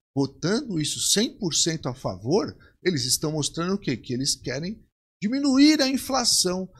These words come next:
da rede Polkadot, que foi uma das críticas que eu fiz lá atrás pra eles, tá bem?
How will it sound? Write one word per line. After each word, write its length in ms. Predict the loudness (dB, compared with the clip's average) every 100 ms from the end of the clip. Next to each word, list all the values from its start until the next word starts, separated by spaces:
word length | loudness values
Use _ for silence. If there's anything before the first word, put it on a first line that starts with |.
| -20 _
da 80 | -2
rede 420 | 0 0 0 -2
Polkadot, 840 | -6 -4 -4 -4 -4 -4 -2 -4
que 140 | -8 -12
foi 200 | -6 -4
uma 160 | -2
das 180 | 0 0
críticas 520 | 0 -2 -2 -2 -2
que 80 | 2
eu 80 | 2
fiz 300 | 2 -4 -2
lá 160 | -2 -4
atrás 360 | -6 -6 -6
pra 300 | -4 -2 0
eles, 240 | -2 -2 -6
tá 120 | -6
bem? 240 | -6 -6